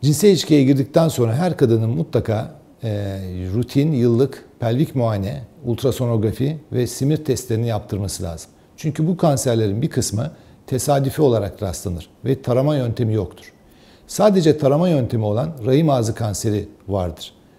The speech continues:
Rahim ağzı kanserinin simir denilen bir tarama testiyle, e, kanser olmadan önce, kanser öncesi dönemde tespit edip hiç kanser olmasına izin vermeksizin normale basit yöntemlerle çevirebiliriz. Dolayısıyla rahim ağzı kanseri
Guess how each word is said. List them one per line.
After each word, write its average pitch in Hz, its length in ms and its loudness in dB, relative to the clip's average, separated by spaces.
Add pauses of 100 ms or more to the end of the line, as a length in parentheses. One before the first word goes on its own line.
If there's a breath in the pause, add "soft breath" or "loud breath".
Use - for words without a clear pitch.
(200 soft breath)
Rahim 180 200 2
ağzı 139 260 2
kanserinin 117 640 -4
simir 160 440 -2
denilen 135 380 0
bir 127 220 -2
tarama 123 360 -2
testiyle, 113 520 -2 (420 loud breath)
e, 107 280 -4
kanser 123 360 -2
olmadan 156 440 2
önce, 107 380 -4 (200)
kanser 117 360 -2
öncesi 123 420 2
dönemde 113 500 -2
tespit - 360 -6
edip 127 200 -2 (340 loud breath)
hiç - 220 -6
kanser 139 360 0
olmasına 131 460 -2
izin 110 280 -2
vermeksizin 131 680 -2 (220 loud breath)
normale 131 600 0
basit 117 380 -4
yöntemlerle 117 600 -2
çevirebiliriz. 110 800 -2 (460 soft breath)
Dolayısıyla 131 520 2 (140)
rahim 139 220 2
ağzı 120 260 0
kanseri 117 520 -4